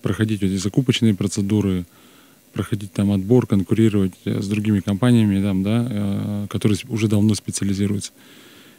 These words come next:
И в этом плане вот как раз уникальность этого проекта, вот, э, в том, в том числе и в этом, ну, в, в менеджменте, в процессе, что коллеги с Алрос I T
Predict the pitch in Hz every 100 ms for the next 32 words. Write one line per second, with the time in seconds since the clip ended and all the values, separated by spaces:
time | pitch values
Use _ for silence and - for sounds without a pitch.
0 | _ - 110 113 113 127 127 110 135 127
1 | 113 120 110 127 135 117 110 127 117 110
2 | 107 98 147 160 - 110 104 101 _ 117
3 | - - - 127 120 - 123 - 123 113
4 | 107 107 92 90 113 120 87 107 92 98
5 | 131 131 143 185 92 - 95 98 - -
6 | 104 98 - - - - - 117 117 107
7 | 113 113 107 110 - 156 180